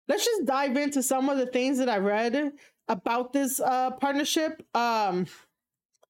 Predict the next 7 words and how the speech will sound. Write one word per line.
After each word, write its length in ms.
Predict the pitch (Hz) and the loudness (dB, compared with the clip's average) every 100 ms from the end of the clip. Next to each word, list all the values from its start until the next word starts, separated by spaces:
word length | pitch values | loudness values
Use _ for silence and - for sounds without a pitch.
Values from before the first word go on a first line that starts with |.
| _ _ _ _ - | _ _ _ _ -4
and 180 | 254 269 | -2 0
it's, 680 | 294 320 - - - - - _ - - - - _ _ _ _ _ _ _ - | -2 -2 -4 -4 -4 -6 -10 _ -12 -12 -12 -20 _ _ _ _ _ _ _ -4
it's 160 | 254 254 | -2 0
amazing 480 | 285 294 330 330 320 | 0 0 0 0 0
to 100 | 269 | 0
me 220 | 269 254 | 2 0
that 500 | 214 226 202 170 | 0 0 0 -2